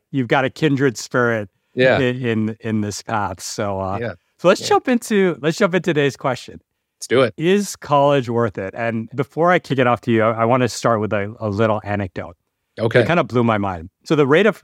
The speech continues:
Speaker 1: college inflation has, has been quite high. If a kid is born today,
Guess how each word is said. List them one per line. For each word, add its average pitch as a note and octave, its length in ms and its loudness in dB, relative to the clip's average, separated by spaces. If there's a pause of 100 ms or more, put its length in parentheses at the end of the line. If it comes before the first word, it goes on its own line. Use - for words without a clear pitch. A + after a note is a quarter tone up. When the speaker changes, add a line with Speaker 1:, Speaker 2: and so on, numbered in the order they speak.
Speaker 1:
college C3+ 340 2
inflation A2 400 -2
has, F#2 320 -8
has G2+ 160 -6
been G#2 400 -2 (200)
quite A#2 200 0
high. F#2 460 -8 (180)
If D#3 160 -4
a D3 120 -2
kid - 340 0
is E3+ 180 0
born B2 540 0
today, G2 560 -4